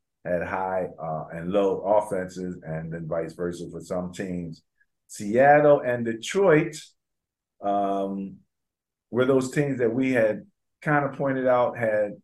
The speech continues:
scoring offenses and then defenses that were giving up a lot of points. The Chargers, you might as well put them in that same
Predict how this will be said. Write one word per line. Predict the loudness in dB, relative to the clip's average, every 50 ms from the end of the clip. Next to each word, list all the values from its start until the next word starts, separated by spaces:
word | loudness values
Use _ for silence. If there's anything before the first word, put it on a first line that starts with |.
| _ _ _ _ _
scoring | -20 -20 -20 -2 4 6 8 8 8 6 4 2 0 0
offenses | 2 2 2 0 0 -2 -2 -2 -2 -6 -6 -8 -8 -8 -6
and | -6 -4 -4
then | -2 -4 -4 -4
defenses | -2 0 0 0 0 -2 -4 -4 -6 -8 -10 -6 -4
that | -4 -4
were | -4 -6
giving | -6 -6 -6 -4 -4 -4 -6
up | -6 -8 -10 -10
a | -10 -8 -8
lot | -6 -4 -6 -4 -4 -6
of | -6 -8
points. | -8 -10 -10 -12 -12 -14 _ -20 -20 -20 _ _ _ _ _ _ _ _ _ _ _ _ _ _ _ _ _ _
The | -14 -10
Chargers, | -2 4 6 6 6 6 4 0 -2 -2
you | 0
might | 2 2 2
as | 2
well | 0 -2
put | -2 -2 -2 0
them | -2 -2 0 0
in | -2 -2 -2
that | -4 -4 -6
same | -2 -2 -2 0 0 -2 -4 -4 -6 -10